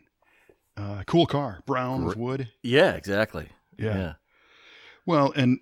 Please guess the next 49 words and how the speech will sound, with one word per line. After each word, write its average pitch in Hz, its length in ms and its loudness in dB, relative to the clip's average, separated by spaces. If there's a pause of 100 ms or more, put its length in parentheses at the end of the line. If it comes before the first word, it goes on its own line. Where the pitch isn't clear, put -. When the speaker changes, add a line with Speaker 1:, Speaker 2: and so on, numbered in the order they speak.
Speaker 1:
and 123 360 2 (720)
to 151 100 2
describe 165 500 4
this, 113 400 8 (480)
there 127 400 0
are, 120 500 -2 (100)
you 117 100 -6
know, 107 240 -8 (600)
of - 80 -12
course, 135 220 2
all 135 140 2
the 131 60 6
machine 131 560 8
tools 127 640 6
necessary 117 580 2
for 113 200 -6
a 107 40 -4
machine 131 340 4
shop, 107 360 2 (720)
and 117 200 -2
there 117 140 -4
are 110 200 -6
engine 131 340 2
blocks, 123 720 -2
and 110 180 -4
there 107 120 -8
are 104 140 -8
cranks, 131 600 2
and 107 140 -8
there's 101 120 -6
cylinder 131 400 -2
heads, 117 520 -6
and 107 160 -8
there's 107 160 -8
intakes 127 560 2
and 123 80 -4
carburetors 120 640 0
and 107 180 -4
racks 127 460 2
with 120 160 -6
other 117 160 -4
parts 120 440 -6
and 101 140 -8
pistons 120 420 0
and 104 120 -4
rods 120 380 2
and, 104 180 -4
and 113 140 0
you, 123 100 4